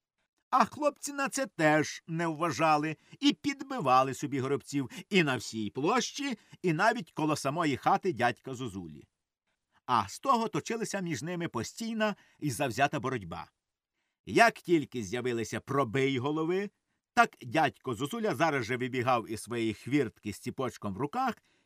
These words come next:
і шпурляв ними на найближчого хлопця. А хлопці хапали той ціпочок, дражнилися з дядька Зозулі і ціпочок заносили з собою. А це ж був його, дядьків ціпочок,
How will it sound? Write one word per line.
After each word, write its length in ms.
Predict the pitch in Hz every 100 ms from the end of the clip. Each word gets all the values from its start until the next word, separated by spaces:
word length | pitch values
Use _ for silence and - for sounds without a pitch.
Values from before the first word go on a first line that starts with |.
| _ -
і 180 | 277 233
шпурляв 680 | - - 196 170 190 214
ними 400 | 160 185 190 196 - -
на 120 | 135
найближчого 560 | 143 139 131 156 - 139
хлопця. 580 | - 95 82 - - - _ _ -
А 140 | 269
хлопці 440 | - 220 190 - 165
хапали 520 | - 202 151 123 131
той 180 | 165 156
ціпочок, 640 | 180 - 180 - 180 - _ _ _
дражнилися 840 | - 277 214 131 151 143 147 170
з 60 | 131
дядька 400 | 160 160 - 180
Зозулі 500 | 170 160 202 208 208 _
і 100 | 185
ціпочок 540 | - 202 233 247 240
заносили 480 | 131 151 175 170 175
з 60 | 165
собою. 560 | 156 98 98 90 90 - _ _ _
А 140 | - 139
це 200 | 190 175
ж 80 | 107
був 320 | 170 143 107 _ _ -
його, 680 | 110 151 131 92 160 269 214 _ _ _ _ _
дядьків 580 | 107 220 233 _ 151 117
ціпочок, 640 | - 104 107 98 101 -